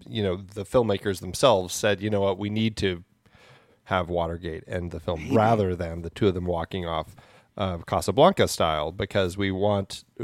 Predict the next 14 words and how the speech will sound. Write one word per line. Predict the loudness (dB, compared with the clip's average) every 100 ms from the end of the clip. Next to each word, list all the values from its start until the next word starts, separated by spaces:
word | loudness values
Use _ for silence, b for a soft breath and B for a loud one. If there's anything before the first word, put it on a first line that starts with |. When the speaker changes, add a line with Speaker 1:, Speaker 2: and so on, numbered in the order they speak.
| -6
Speaker 1:
we | -6 -2 2
need | 4 4
to | 6 4 4
remind | 6 6 8 6
everybody | 6 6 4 0 0
it's | 0 4
about | 6 6 6
the |
news, | 2 4 4 2
it's | -2 -4
not | 0 0
about | 0 -2 -2
the | -8
characters, | -10 -10 -12 -18 -18 -20